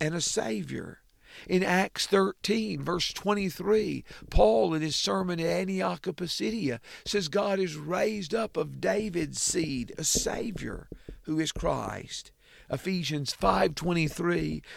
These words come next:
Philippians three twenty, Second Timothy one ten, and many other passages all emphasize Jesus as Savior.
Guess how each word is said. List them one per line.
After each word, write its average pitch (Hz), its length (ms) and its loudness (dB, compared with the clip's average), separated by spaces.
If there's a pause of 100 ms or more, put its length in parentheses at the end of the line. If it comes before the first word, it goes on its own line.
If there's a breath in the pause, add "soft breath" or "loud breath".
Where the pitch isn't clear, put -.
Philippians 165 760 2
three 190 300 -2
twenty, 170 460 -2
Second - 500 -2
Timothy 170 520 -2
one 160 540 -2
ten, 175 440 -4 (240 loud breath)
and 226 220 0
many 262 260 -2
other 226 340 0
passages - 800 -10 (340 loud breath)
all 196 520 2
emphasize 131 840 -4
Jesus - 880 -6 (680)
as 120 180 -10
Savior. 143 840 -6